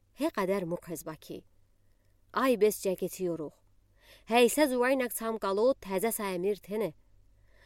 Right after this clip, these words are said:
Մո Իիսուսի յակեն թացի ղինակուն յայնակ լախեցի կանունը։ Սունա չուրեղալայան։ Չուրեսուն իսե,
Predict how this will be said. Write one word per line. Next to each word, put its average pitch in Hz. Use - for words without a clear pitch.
Մո 214
Իիսուսի 233
յակեն 226
թացի 214
ղինակուն 240
յայնակ 202
լախեցի 180
կանունը։ 151
Սունա 180
չուրեղալայան։ 165
Չուրեսուն 277
իսե, 240